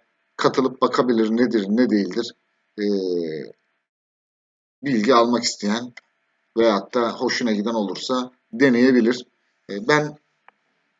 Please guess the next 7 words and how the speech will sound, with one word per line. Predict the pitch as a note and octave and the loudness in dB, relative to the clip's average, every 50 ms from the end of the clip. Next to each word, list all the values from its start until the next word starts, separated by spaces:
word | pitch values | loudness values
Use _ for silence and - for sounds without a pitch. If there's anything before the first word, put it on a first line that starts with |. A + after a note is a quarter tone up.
| - | -14
denemeyeceğim | A#2 G#2+ C3 C#3 C#3 C3 A#2 G#2+ G#2 B2 B2 A2+ A2 | -2 2 4 4 4 4 4 2 0 0 0 0 0
ama | B2 C3 C3 C3 C3 - - | 0 0 0 0 -2 -6 -4
denemek | - B2+ C3+ C3+ C3 B2+ B2+ | 0 0 2 2 2 0 0
isteyen | - - - A#2+ A#2+ C3 C3+ B2+ - | -2 -4 -2 -2 -2 -2 -2 -2 -2
olabilir. | C#3+ B2+ B2+ B2+ B2+ A#2+ A2 B2 B2 - - - _ _ _ _ - | 0 0 2 2 2 2 0 0 -2 -6 -12 -14 _ _ _ _ -10
Ee, | G#2+ A2 G#2+ | -8 -6 -4
zaten | G#2+ A#2 C3+ C3 B2+ C#3+ C3+ C3 | 0 2 2 2 2 2 0 -2